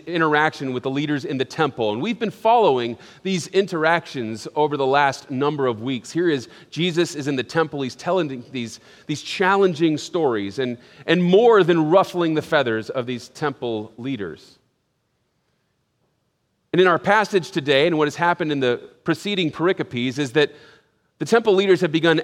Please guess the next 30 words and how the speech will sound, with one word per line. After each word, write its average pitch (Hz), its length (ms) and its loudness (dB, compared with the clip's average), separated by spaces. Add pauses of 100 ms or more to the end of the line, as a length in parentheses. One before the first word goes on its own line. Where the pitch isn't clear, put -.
asking 147 800 -2
these 131 480 -6 (160)
trick - 480 -8
questions, - 720 -10 (680)
trying 180 360 0
to 156 100 -6
trip - 380 -6 (300)
Jesus 120 600 -6
up. - 440 -8 (680)
First, 175 300 0
one 160 120 0
of 160 60 0
the 151 60 2
Pharisees 165 640 2
asks 160 400 0
this 156 220 -6
question 147 480 -2
about 135 320 0
taxation, 143 720 -4
and 117 160 -4
then 143 200 -4
one 156 120 -2
of 147 80 -4
the 143 60 -4
Sadducees 135 840 -4 (680)
asks - 500 -2
a 156 80 0
question 120 720 -2 (560)
about 143 540 2
resurrection. 147 920 0